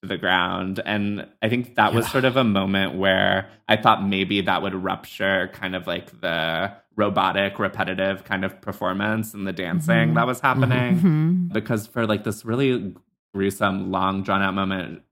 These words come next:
Speaker 1: she's just sort of on the ground in this fetal position.
Speaker 2: Just motionless, yeah.
Speaker 1: It's so crazy 'cause then the mob just encircles her and she's sort
Speaker 3: Mm-hmm.
Speaker 1: of, like, in the center <laughs> of this sort of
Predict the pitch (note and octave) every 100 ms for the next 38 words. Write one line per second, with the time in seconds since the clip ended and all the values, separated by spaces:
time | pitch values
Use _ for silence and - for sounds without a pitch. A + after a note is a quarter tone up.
0 | _ - G2+ A2 - B2 A2 F#2 G2 F#2+
1 | F#2+ F#2+ F#2+ G2+ G2 - G2+ G2+ G2 G#2
2 | G2+ F#2 G2 F#2+ G2 G2+ G#2 - E3 C#3+
3 | - - - B2 C#3 F#3 - C#3+ A#2+ A2+
4 | - D#3 G#3+ C3 G#2+ - _ _ - -
5 | - C#3+ C3+ C#3+ C3+ B2+ B2 G#2+ A#2+ B2
6 | A#2 A2 A2 A2 - G#2 G2 - C#3 C3+
7 | A#2 G2+ G2 - - - G2+ F#2+ G2 F#3
8 | G#2+ F2 G2+ F#2+ F#2 G#2+ F#2+ F#2+ - _
9 | G#2 G#2+ G2+ - A#2 A2+ E2 G#2+ D#3 F#3+
10 | D#3+ - - A2 G#2+ G#2+ G#2 G#2 - -
11 | A2+ G2+ G2 F#2+